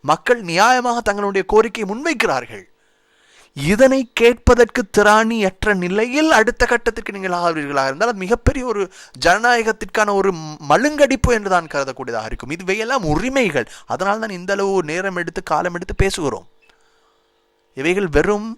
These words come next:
சோடிப்புகள் என்று இருந்தால் விட்டுவிட்டு சென்று விட்டிருக்கலாம். இவைகள் உரிமைகள், அவைகள் கால ஓட்டத்தில் எமக்கு கொடுக்கப்பட்டவைகள். காயிதே மில்லத் பதியுதீன் மஹமூத் கல்வி அமைச்சராக இருந்து ந-,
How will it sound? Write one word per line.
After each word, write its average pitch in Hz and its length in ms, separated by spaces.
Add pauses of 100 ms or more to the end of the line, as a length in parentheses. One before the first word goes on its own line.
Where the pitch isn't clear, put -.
(340)
சோடிப்புகள் 220 680 (120)
என்று 160 260
இருந்தால் 156 320
விட்டுவிட்டு 214 400
சென்று 220 220
விட்டிருக்கலாம். 127 520 (360)
இவைகள் 131 500
உரிமைகள், 151 760 (220)
அவைகள் 135 420
கால 185 380
ஓட்டத்தில் 165 440
எமக்கு 156 300
கொடுக்கப்பட்டவைகள். 151 840 (400)
காயிதே 202 380
மில்லத் 175 320
பதியுதீன் 180 520
மஹமூத் 175 380
கல்வி 185 320
அமைச்சராக 175 480
இருந்து 156 260
ந-, 123 340